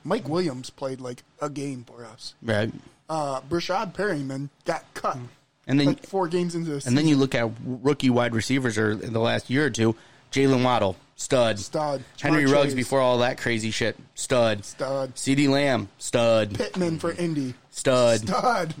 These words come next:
Speaker 2: I mean, it's
Speaker 1: Yeah.
Speaker 2: just fucking,
Speaker 1: So,
Speaker 2: there's a, it's
Speaker 1: you know, I mean, it's not a great quarterback class. I guess if maybe one falls and they wanna, like, just start loading up there too, that's fine. But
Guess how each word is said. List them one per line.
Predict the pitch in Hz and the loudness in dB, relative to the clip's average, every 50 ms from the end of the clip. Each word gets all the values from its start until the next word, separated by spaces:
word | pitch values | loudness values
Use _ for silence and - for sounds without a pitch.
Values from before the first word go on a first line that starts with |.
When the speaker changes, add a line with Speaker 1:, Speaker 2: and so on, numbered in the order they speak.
| 135 | -6
Speaker 2:
I | - 135 | -2 2
mean, | 139 135 127 120 113 - _ _ _ _ _ _ _ _ _ _ _ - | 2 4 4 2 2 -2 _ _ _ _ _ _ _ _ _ _ _ -4
it's | 143 131 131 | -2 -2 0
Speaker 1:
Yeah. | - | 0
Speaker 2:
just | 131 110 - | -2 -4 -6
fucking, | - - - 170 175 - - 190 | -8 -6 -4 -4 -2 0 2 2
Speaker 1:
So, | 185 | 2
Speaker 2:
there's | 190 147 135 139 | 2 2 4 4
a, | 135 123 123 127 123 123 127 131 | 4 4 2 0 -2 -4 -6 -8
it's | 131 - - | -8 -6 -6
Speaker 1:
you | 208 208 | -4 -4
know, | 175 156 165 165 160 - - _ _ | -2 -2 -4 -4 -6 -10 -18 _ _
I | - 196 | -6 -4
mean, | 190 190 180 - _ - | -4 -4 -4 -8 _ -14
it's | 180 - - | -12 -8 -6
not | 214 220 208 | -6 -4 -4
a | |
great | 170 190 190 185 | -4 -4 -6 -6
quarterback | - 196 190 180 170 185 175 175 | -6 -6 -4 -4 -4 -4 -6 -8
class. | - - 170 165 170 165 - 156 | -8 -8 -8 -8 -8 -8 -10 -10
I | 139 | -8
guess | 151 160 151 165 | -8 -8 -8 -10
if | 151 160 | -12 -10
maybe | 160 156 151 165 | -8 -6 -4 -4
one | 147 151 151 143 | -4 -4 -4 -6
falls | - - 139 143 143 151 139 | -6 -6 -4 -4 -4 -4 -6
and | 139 139 | -6 -6
they | 143 143 | -6 -6
wanna, | 139 139 143 139 139 135 | -6 -6 -6 -8 -8 -8
like, | 135 131 131 _ _ _ _ _ _ _ _ | -10 -10 -12 _ _ _ _ _ _ _ _
just | - 175 - | -6 -6 -6
start | - - 175 156 - | -4 -4 -4 -4 -4
loading | 151 156 160 156 156 | -6 -6 -6 -6 -6
up | 160 156 - - | -8 -8 -10 -10
there | 147 151 160 147 | -10 -8 -8 -8
too, | - - 156 160 160 | -10 -8 -8 -6 -6
that's | 147 - - - | -6 -8 -10 -14
fine. | - - 139 143 147 156 160 151 _ _ _ _ _ _ _ _ _ _ _ | -12 -10 -8 -8 -6 -8 -8 -10 _ _ _ _ _ _ _ _ _ _ _
But | - 143 131 127 127 | -6 -6 -6 -6 -8